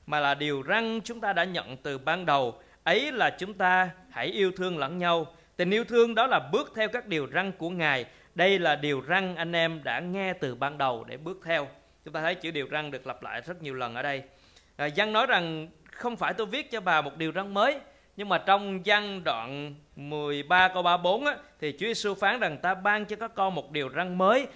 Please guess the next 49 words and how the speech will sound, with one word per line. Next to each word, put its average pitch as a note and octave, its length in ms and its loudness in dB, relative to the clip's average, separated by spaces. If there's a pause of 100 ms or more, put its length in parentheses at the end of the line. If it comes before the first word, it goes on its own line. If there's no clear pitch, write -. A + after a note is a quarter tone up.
(140)
ấy G#3 220 -2
là G3 180 0
các E3 240 -6
con E3 240 2
phải D3 100 -8
yêu E3+ 220 -4
thương E3 180 -10
nhau." E3 340 -2 (220)
Khi B3+ 140 -2
Chúa B3+ 140 -6
Giêsu B3+ 220 -4
nói B3+ 160 2
rằng G3 240 4
tình F3+ 160 -4
yêu A#3+ 180 -4
thương B3 420 0
ấy G#3+ 120 -2
là B3+ 120 2
điều D#3 300 -2
răn G3+ 200 -4
mới, B3 320 4 (240)
còn D#3+ 240 -2
Giăng A#3+ 220 4
thì F#3+ 100 -2
nói F3 140 2
rằng, F#3+ 280 2
"Tôi G#3 140 0
viết D4+ 320 0
cho A#3 80 2
anh A3 160 -2
chị - 100 -2
em, G3+ 320 4
tôi G3+ 100 -4
viết C#4+ 220 -4
cho A3+ 100 0
bà E3 340 4 (240)
về E3 120 2
tình F3 200 2
yêu A#3 140 2
thương", B3 320 6
nhưng G#3+ 120 -8
mà E3 80 -6
đây F#3 200 2
không G#3+ 220 -8
phải C3 240 -6
là E3+ 120 -4
điều C3+ 260 -6
răn F3 200 -6
mới. A3 280 0